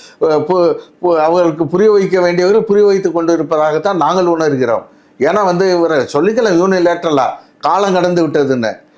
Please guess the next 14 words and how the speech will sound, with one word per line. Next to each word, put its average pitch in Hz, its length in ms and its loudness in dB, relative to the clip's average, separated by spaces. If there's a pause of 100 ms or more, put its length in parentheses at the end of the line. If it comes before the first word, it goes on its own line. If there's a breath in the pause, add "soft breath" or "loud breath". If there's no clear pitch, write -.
(160 soft breath)
இதுதான் 165 520 0
அரசியல் 180 400 0
ரீதியாக 170 640 2
தே-, 156 240 0
தேர்தல்ல 170 480 2
வந்து 156 200 0
இன்னும் 165 140 0
ஆறு, 147 320 2
ஏழு, 156 240 2
எட்டு 147 180 0
மாசத்துல 151 460 -2
இருக்கிறப்ப 139 680 0 (520 loud breath)
அரசியல் 170 500 0
ரீதியாக 165 760 0